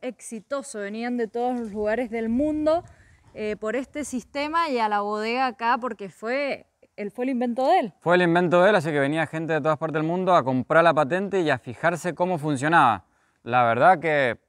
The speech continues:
Speaker 2: increíble, fue pionero en esto, digamos.
Speaker 1: Ahora se los mostramos que, bueno, eh, son estos piletones.
Speaker 2: Estos piletones que son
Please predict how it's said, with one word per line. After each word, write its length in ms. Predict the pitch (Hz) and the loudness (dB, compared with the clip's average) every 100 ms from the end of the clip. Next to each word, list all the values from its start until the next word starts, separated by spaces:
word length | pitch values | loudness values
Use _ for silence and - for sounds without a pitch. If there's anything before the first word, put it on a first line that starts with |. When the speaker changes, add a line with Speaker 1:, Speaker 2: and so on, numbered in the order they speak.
| _ - | _ -8
Speaker 2:
increíble, 560 | 135 127 135 175 175 | -6 -2 0 0 0
fue 200 | 147 151 | 0 -4
pionero 800 | 135 - 139 131 156 202 226 214 | -4 -2 2 4 4 4 4 2
en 140 | 147 135 | -2 -2
esto, 300 | 107 - 104 | -4 -6 -4
digamos. 340 | 104 92 92 _ _ _ _ | -4 -4 -10 _ _ _ _
Speaker 1:
Ahora 280 | 202 226 262 | -10 -8 -8
se 140 | 247 | -6
los 100 | 220 | -6
mostramos 560 | 214 - 233 269 311 - | -8 -8 -2 0 0 -6
que, 140 | 233 | -6
bueno, 260 | 233 196 143 _ _ _ _ - | -6 -6 -12 _ _ _ _ -12
eh, 400 | 196 185 175 175 | -8 -6 -8 -10
son 220 | - 220 | -8 -6
estos 280 | 247 - 214 | -6 -8 -14
piletones. 960 | _ 208 202 208 269 208 175 - - 131 | _ -8 -6 -2 -2 -2 -8 -16 -14 -12
Speaker 2:
Estos 260 | - 139 | -4 -4
piletones 420 | 151 139 139 170 | 2 2 4 2
que 100 | 156 | 2
son 320 | 117 156 180 | 0 -2 -2